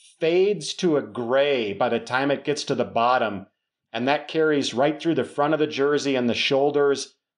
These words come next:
and then they kinda clean it up with some stripes on the sleeves. But it's one of those things where if you know the capabilities of the technology the manufacturer has,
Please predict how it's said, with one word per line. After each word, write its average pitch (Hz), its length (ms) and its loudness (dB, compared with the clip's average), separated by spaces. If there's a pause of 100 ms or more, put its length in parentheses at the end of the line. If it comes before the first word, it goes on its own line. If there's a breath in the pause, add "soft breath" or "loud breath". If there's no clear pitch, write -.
and 120 120 -6
then 147 120 2
they 139 100 2
kinda 143 300 -2
clean 156 320 -2
it 143 100 2
up 139 180 0
with 123 120 -4
some 120 160 -6
stripes 135 720 -4 (220)
on 123 180 -4
the 110 80 0
sleeves. 143 640 -2
But - 380 -4 (840)
it's 139 180 -6
one 143 200 2
of 190 80 2
those 180 240 2
things 156 400 0
where 120 340 0
if 151 200 -6
you 151 120 0
know 139 380 2
the 151 120 0
capabilities 135 720 -2
of 110 120 -2
the 113 100 -6
technology 127 680 -2
the 120 120 -2
manufacturer 117 840 0
has, 113 500 0